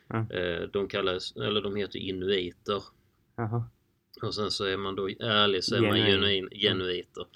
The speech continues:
Speaker 1: Mm.
Speaker 2: Ja, jag tyckte den var lite smårolig, men
Speaker 1: <laughs> Ja.
Speaker 2: ja.
Speaker 1: Det var, eh, det var, eh, A for effort.
Speaker 2: Ja, men det, det är ju sån att, eh,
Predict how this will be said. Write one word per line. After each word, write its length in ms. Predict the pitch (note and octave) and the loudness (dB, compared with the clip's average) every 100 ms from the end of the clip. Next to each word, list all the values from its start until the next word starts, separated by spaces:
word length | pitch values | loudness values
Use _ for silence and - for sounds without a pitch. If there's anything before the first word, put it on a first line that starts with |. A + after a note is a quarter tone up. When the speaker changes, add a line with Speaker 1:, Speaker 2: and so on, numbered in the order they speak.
| _ | _
Speaker 1:
Mm. 240 | A#2+ G#2+ G2+ - | 0 0 -2 -2
Speaker 2:
Ja, 200 | G#2+ - | -2 2
jag 240 | A2+ G#2+ | 4 4
tyckte 220 | A#2 - | 0 2
den 80 | G#2+ | 4
var 80 | G3+ | 4
lite 160 | E3+ - | 2 0
smårolig, 440 | A2+ G2+ G2 G2+ | -2 0 0 -2
men 240 | G2+ G#2+ G#2 | -2 -2 -2
Speaker 1:
<laughs> 20 | |
Ja. 220 | - C2 - _ - | -2 -2 -4 _ -6
Speaker 2:
ja. 180 | - - _ _ - | -6 -8 _ _ -2
Speaker 1:
Det 180 | G#2 G#2+ | 4 4
var, 520 | G2+ A2 B2 C3+ C#3+ | 4 4 2 2 0
eh, 40 | C3+ - _ _ - | -2 -10 _ _ -2
det 120 | A#2+ | 2
var, 340 | A#2+ B2+ B2+ C3 C3 C3 C3 | 4 4 4 2 2 0 -2
eh, 360 | - F#3 D3 | 6 10 10
A 20 | B2+ | 8
for 240 | C#3+ C#3+ | 4 6
effort. 520 | D#3 A#2+ G#2 G2 - - - D3 - | 4 2 0 -2 -2 -18 -16 -12 0
Speaker 2:
Ja, 220 | B2+ C#3+ D3 | 6 8 8
men 180 | D3+ | 6
det, 460 | D3+ D3+ D3+ C3+ C3 | 6 6 4 2 0
det 180 | C#3+ D3+ | 4 6
är 120 | D3+ | 6
ju 80 | C#3+ | 6
sån 280 | D#3 C#3 B2+ | 4 4 4
att, 300 | B2 - | 0 -2
eh, 60 | B2+ | 2